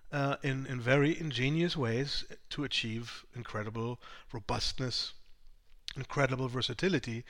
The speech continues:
and overall, you know, will, will allow us to explore additional applications. And, and so this is exactly, at this boundary, is exactly what co-design is trying to do, right? We have no idea, um,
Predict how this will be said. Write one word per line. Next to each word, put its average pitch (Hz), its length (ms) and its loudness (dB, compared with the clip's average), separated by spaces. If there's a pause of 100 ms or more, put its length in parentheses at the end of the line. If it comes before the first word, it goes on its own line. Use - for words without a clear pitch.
(340)
and 143 120 -4
overall, 147 760 8
you 139 60 -4
know, 135 120 0
will, 139 260 0
will 139 180 2
allow 135 240 6
us 147 100 -2
to 147 100 0
explore 151 600 0 (920)
additional 135 640 2 (520)
applications. - 760 -2 (880)
And, 139 420 4
and 143 140 4
so 156 100 4
this 196 180 6
is 160 80 2
exactly, 151 560 4
at 143 140 0
this 151 120 2
boundary, 170 520 2
is 131 140 2
exactly 143 360 2
what 139 160 0
co-design 135 580 4
is 120 120 2
trying 120 400 0
to 110 100 -6
do, 131 240 0 (800)
right? 123 240 -2 (460)
We 127 140 2
have 131 200 6
no 131 240 6
idea, 147 720 6 (600)
um, 123 360 0